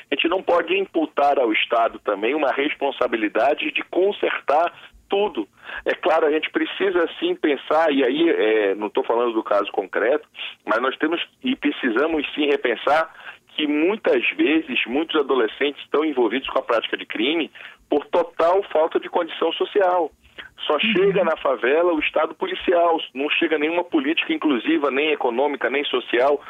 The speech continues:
Speaker 1: nenhum, nenhuma medida de Estado de bem-estar social. Então, isso a gente precisa repensar e, e, e analisar de que modo o Estado deve de, de, é, focar para as suas crianças. É muito sério. A gente tem um problema,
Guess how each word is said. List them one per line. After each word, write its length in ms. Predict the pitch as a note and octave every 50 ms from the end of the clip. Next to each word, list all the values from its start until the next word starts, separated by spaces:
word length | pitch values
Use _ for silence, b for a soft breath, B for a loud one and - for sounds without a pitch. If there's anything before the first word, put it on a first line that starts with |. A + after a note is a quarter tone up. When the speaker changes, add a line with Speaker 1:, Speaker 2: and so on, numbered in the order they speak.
| B B B B B
Speaker 1:
nenhum, 400 | - A#2+ B2 C#3 E3 F#3+ F#3+ E3+
nenhuma 280 | D3 D3+ D#3+ F3 F#3 F3+
medida 400 | E3+ D#3 C3 - E3+ F3 D#3+ E3
de 120 | C#3+ -
Estado 440 | - - - - D#3 D3 D3 C#3+ C#3
de 100 | B2+ C3+
bem-estar 420 | B2+ C#3 C#3+ C#3 C3 - C3+ C3+ C3+
social. 520 | - - D3 - D3 C#3 B2+ B2 A#2 B B B B B B B
Então, 360 | - C3 - - E3+ F#3+ F#3 D#3
isso 300 | E3 F3 E3+ - - E3+
a 40 | D#3+
gente 200 | E3 E3 - -
precisa 640 | - E3+ E3 - - - E3 E3+ E3 E3+ E3+ D#3+
repensar 680 | C#3+ D3 D#3+ E3+ - - D#3+ D3+ C3+ - - - D#3 D#3
e, 180 | D#3 E3 E3+ - -
e, 160 | D3 B2 B2+
e 60 | D3+
analisar 460 | C#3+ D3 D3 C#3 C3 B2+ A#2+ D3 D3+ D3+
de 160 | D3 - -
que 180 | - - G#3+ F#3+
modo 480 | E3 C#3 C3+ C#3 D#3 F3 F#3+ F3 E3+
o 80 | D#3+ C#3+
Estado 600 | C3+ - - - - C3+ C#3+ D#3+ E3 - A#2+ B B B B B B B _ _ -
deve 380 | B2 C#3 D#3+ G3 G3+ F#3 F3+
de, 200 | D3+ - C#3 B2+ - _ -
de, 280 | - - G2 G#2 F#2 - _
é, 320 | - F2+ F#2 F#2 F#2 D2 - - - - - -
focar 480 | - - - - - - - - F3+ -
para 140 | - F3
as 60 | E3 -
suas 180 | - - - -
crianças. 500 | - - - G3 G3 G3+ G3 - - - - B B B B B B B -
É 80 | E3 E3+
muito 320 | F3+ G3 G#3 G#3 - A3 - -
sério. 420 | - D#3 E3 F3 F#3 F3 D3+ A#2+ B B B B B
A 80 | - A2+
gente 200 | B2+ D3+ D3+ -
tem 100 | - F3
um 40 | E3+
problema, 420 | E3+ D#3 C#3 D3+ E3 D#3+ C#3+ A2+